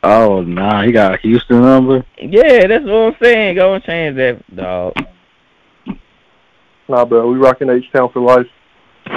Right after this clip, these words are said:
Speaker 1: Yes, sir.
Speaker 2: Yeah,
Speaker 1: Throw
Speaker 2: they
Speaker 1: them
Speaker 2: haven't,
Speaker 1: forks
Speaker 2: they
Speaker 1: to
Speaker 2: not
Speaker 1: it.
Speaker 2: gonna win
Speaker 1: <laughs>
Speaker 2: anything anytime soon, so keep rocking it. Hey, but,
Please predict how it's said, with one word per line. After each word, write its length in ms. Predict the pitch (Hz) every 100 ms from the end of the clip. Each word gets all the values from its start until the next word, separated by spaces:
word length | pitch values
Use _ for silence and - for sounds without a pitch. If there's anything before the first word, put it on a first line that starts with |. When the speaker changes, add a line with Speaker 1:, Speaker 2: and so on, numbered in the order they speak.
| - _ _ _ _ _ _ _ _ -
Speaker 1:
Yes, 260 | 90 92 95 -
sir. 260 | 98 95
Speaker 2:
Yeah, 60 | 90
Speaker 1:
Throw 140 | -
Speaker 2:
they 40 | 113
Speaker 1:
them 80 | 113
Speaker 2:
haven't, 80 |
Speaker 1:
forks 200 | 117 110
Speaker 2:
they 80 | 107
Speaker 1:
to 100 | 113
Speaker 2:
not 120 | -
Speaker 1:
it. 40 | 123
Speaker 2:
gonna 200 | 120 113
win 180 | 123 127
Speaker 1:
<laughs> 300 | 92 - -
Speaker 2:
anything 280 | 92 90 90 - - -
anytime 440 | 101 104 104 104 101
soon, 240 | 104 98 90
so 80 | 85
keep 220 | - 113
rocking 400 | 104 92 87 82
it. 100 | - _ _ _ _ _ _ _ _ - - - _ _ - - - _ _ _ _ _ _ _ _ _ _ _ _ _ -
Hey, 320 | 92 85 85
but, 160 | 85